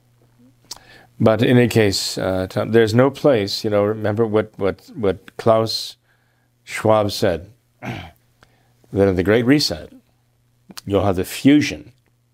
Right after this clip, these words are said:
of our physical identities, of our,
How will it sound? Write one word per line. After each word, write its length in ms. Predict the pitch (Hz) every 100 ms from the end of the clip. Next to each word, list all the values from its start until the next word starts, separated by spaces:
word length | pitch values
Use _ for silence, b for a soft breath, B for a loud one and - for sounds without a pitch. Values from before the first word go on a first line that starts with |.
| _ _ _ _ _ _ _ - B B B B B _
of 200 | - 101
our 240 | 104 90 85
physical 600 | - 135 143 143 143 -
identities, 600 | 95 90 95 95 117 - _ _ _ _ _ _ _ _ _ _ _ _ _ _ _ _ _ _ _ _ _ _ _ _ b b b b _ _
of 560 | - 104 101 98 - -
our, 520 | 95 95 90 87 -